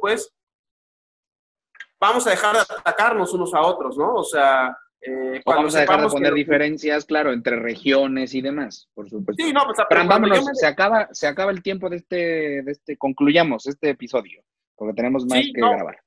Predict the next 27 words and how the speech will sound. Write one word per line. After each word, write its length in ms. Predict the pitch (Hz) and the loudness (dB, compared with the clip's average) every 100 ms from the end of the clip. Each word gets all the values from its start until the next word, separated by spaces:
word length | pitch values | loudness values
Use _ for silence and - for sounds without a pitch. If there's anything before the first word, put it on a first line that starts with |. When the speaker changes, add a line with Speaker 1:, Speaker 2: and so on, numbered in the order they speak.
| _ - | _ -6
Speaker 1:
nada 240 | 196 214 | 0 2
más 220 | 220 233 | 2 0
que 120 | 214 | -2
creo 160 | 208 220 | 0 0
que 140 | 226 | 0
cuando, 520 | 220 190 180 175 143 160 | 0 0 2 0 0 0
a-, 160 | 175 | 0
así 160 | 175 196 | -2 -2
como 180 | 208 196 | 0 0
resumiendo 240 | 180 202 | 0 -2
esa 120 | 214 | -2
parte, 360 | 208 214 214 - _ _ | -4 0 -2 -2 _ _
cuando 720 | 185 180 185 180 185 180 175 | 0 0 0 2 4 2 2
yo 100 | 214 | 2
me 100 | 247 | 2
dé 120 | 240 | 2
cuenta 280 | 247 240 233 | 2 0 -2
que 80 | 185 | -2
lo 120 | 165 | -2
que 100 | 170 | -2
mi 120 | 165 | 0
abuelita 840 | 156 160 165 185 240 247 190 175 | 0 0 -2 -2 -6 -2 0 2
me 220 | 175 160 160 | 0 -4 0
daba 480 | 185 214 202 170 175 | 2 4 2 0 0
todos 260 | 202 208 196 | 0 0 0
los 260 | 160 147 | -2 -4
días 380 | 202 202 175 | -4 0 2